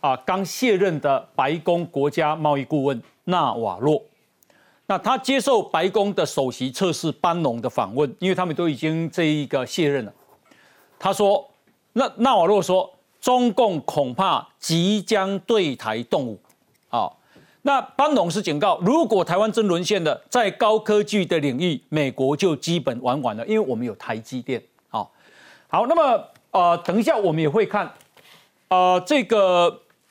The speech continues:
美国印太司令，哈，啊，这个海军上将戴维森，他也说，这个中共最快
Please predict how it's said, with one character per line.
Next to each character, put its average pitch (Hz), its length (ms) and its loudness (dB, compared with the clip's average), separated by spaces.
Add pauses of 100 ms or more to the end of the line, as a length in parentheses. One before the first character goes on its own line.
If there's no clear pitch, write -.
(120)
美 185 280 0
国 185 500 0
印 254 300 4
太 208 360 -2 (720)
司 - 260 0
令， 240 220 0 (300)
哈， 165 340 0 (300)
啊， 160 360 4
这 214 200 0
个 175 160 2
海 156 240 -2
军 214 240 0
上 180 200 -2
将 180 200 0
戴 202 120 0
维 151 140 2
森， - 260 -2 (560)
他 202 360 0
也 147 160 -2
说， 175 360 0 (1000)
这 277 160 2
个 208 180 2
中 294 320 2
共 214 300 2
最 247 240 2
快 214 260 0